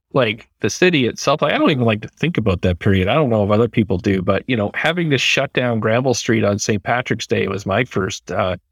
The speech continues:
kind of tangling with this, uh, this disease. And then, uh, having to declare the first state of emergency. And what that did is it not only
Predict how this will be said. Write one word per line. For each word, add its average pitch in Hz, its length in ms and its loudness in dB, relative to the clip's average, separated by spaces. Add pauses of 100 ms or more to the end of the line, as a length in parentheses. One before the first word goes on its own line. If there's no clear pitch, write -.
(180)
kind 110 220 0
of 98 180 -2
tangling 104 580 0
with 92 220 0
this, - 400 -2
uh, 90 300 -2
this 95 200 -4
disease. 101 580 -4 (1080)
And 113 240 0
then, 127 340 0
uh, 117 160 2
having 127 280 -2
to 123 60 2
declare 120 320 0
the 110 80 0
first 113 280 -2
state 117 240 0
of 110 80 -4
emergency. 120 640 0
And 107 80 -2
what 131 180 0
that 113 240 -2
did 147 340 0
is 110 240 -4
it 107 220 0 (300)
not 120 260 0
only 110 500 -2